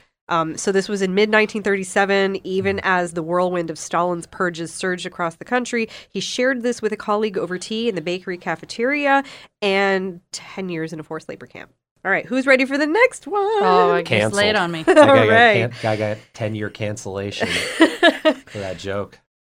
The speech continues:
Speaker 1: All right, a peasant visits the Bolshevik leader in Kalinin in Moscow to ask why the pace of modernization is so relentless.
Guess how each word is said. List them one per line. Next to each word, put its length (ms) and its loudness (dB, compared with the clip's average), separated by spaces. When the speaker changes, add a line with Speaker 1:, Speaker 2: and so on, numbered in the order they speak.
Speaker 1:
All 80 0
right, 100 -4
a 80 2
peasant 480 0
visits 380 2
the 100 -4
Bolshevik 440 -2
leader 260 -4
in 280 -6
Kalinin 600 -2
in 80 -6
Moscow 460 -4
to 160 -8
ask 260 -2
why 360 -2
the 60 -6
pace 280 -6
of 100 -6
modernization 720 -4
is 80 -10
so 180 -4
relentless. 640 -6